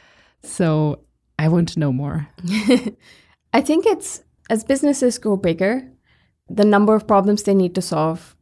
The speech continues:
Speaker 2: increases, you can say. I think there's always a lot of problems to solve. You just have more capacity maybe to focus in on specific problems. And one of the ways that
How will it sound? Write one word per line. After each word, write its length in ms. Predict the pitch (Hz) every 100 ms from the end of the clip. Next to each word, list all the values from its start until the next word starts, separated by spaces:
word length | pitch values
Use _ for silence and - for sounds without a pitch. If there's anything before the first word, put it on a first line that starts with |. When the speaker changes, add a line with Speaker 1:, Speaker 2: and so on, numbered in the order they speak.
| _
Speaker 2:
increases, 760 | 190 180 170 156 147 170 - - _ _ _ -
you 160 | 190 180
can 160 | 170
say. 320 | 170 160 185 - _ _
I 40 | 190
think 200 | 180 180
there's 140 | 196
always 280 | 175 180 175
a 80 | 175
lot 180 | 165
of 60 | 175
problems 320 | 175 185 180
to 80 | -
solve. 320 | - 170 185
You 80 | 185
just 220 | 175 175
have 140 | 196 185
more 260 | 175 170 170 _ _ _
capacity 640 | - - - - 196 214 294
maybe 340 | 254 208 208
to 100 | 196
focus 440 | 185 190 185 196 -
in 460 | 180 185 247 277 _ -
on 160 | 220
specific 480 | - 214 208 196 196
problems. 520 | 175 170 214 269 - _ _ _ _ _ _ _
And 460 | 214 208 208 208 196 -
one 240 | 208 220 220
of 160 | 214
the 140 | 240 220
ways 360 | 202 196 196
that 220 | 196 175